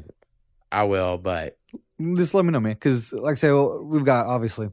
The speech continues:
Speaker 2: plenty of stuff we can.
Speaker 1: Right.
Speaker 2: But no, I,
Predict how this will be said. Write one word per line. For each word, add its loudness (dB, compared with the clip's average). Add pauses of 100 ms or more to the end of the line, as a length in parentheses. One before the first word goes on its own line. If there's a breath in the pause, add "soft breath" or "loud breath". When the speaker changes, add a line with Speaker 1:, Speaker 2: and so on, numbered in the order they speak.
Speaker 2:
plenty -2
of -4
stuff -6
we -8
can. -14 (160)
Speaker 1:
Right. -4 (260 soft breath)
Speaker 2:
But 6
no, 6 (160)
I, 4